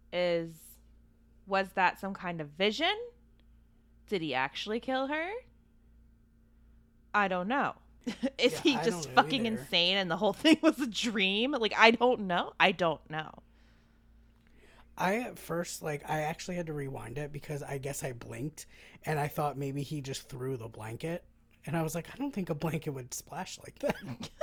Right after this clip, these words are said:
Speaker 2: <laughs> Um, so I rewound it and then, um, I watched it and I just, I was, then it ends and I'm like, "Okay." Like, I just, I don't know. Like, maybe,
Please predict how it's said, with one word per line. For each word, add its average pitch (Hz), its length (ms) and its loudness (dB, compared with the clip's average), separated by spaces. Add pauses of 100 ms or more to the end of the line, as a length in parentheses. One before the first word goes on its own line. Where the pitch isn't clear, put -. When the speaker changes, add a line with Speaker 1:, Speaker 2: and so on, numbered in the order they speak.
(300)
Speaker 2:
<laughs> - 180 2 (1400)
Um, 143 540 4 (180)
so - 180 0
I 160 80 4
rewound 151 500 -2
it 127 240 -14
and 139 160 -6
then, 120 400 -10 (480)
um, 110 560 -12 (760)
I 139 120 -8
watched 113 460 -12
it 120 260 -14 (160)
and 113 520 -14 (1040)
I 143 180 -6
just, 139 440 -10
I 156 140 -6
was, 156 160 -8 (380)
then 175 180 2
it 180 160 -8
ends 165 300 -2
and 139 80 -4
I'm 147 60 -4
like, 165 220 -6
"Okay." 156 560 0 (140)
Like, 175 200 -2
I 170 140 0
just, 170 300 -8 (500)
I 156 100 -2
don't 180 160 0
know. 170 320 -2
Like, 139 200 -8
maybe, 175 380 -6